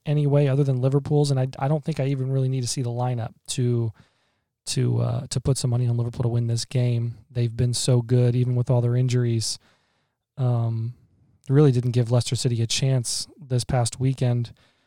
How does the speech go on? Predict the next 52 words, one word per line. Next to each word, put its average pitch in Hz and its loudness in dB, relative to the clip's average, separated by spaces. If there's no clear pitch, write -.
Um, 123 2
and 127 0
Brighton 131 2
without 127 2
probably 135 2
their 127 4
best 120 2
attacker 123 2
and, 120 -2
and, 117 0
uh, 113 0
their 117 2
right 120 0
back, 117 -2
Tariq 120 0
Lamptey, 127 0
is 117 0
gonna 120 -2
be 117 0
out 117 -2
for - -4
this 120 -2
game. 123 0
Um, 120 0
even 131 2
if 127 0
it's, - -2
even, 131 2
even 147 4
at 143 4
Brighton, 123 0
I'm 127 2
not 127 2
worried 120 2
about, 117 -2
I 127 -4
think 123 -2
Liverpool 120 2
win 123 2
this 120 0
game, 123 2
and 120 0
they're 123 4
also, 151 0
they're, 135 0
they're 143 -2
getting 156 2
pretty 143 -2
decent 123 -4
odds 117 0
here 127 -8
too, 113 0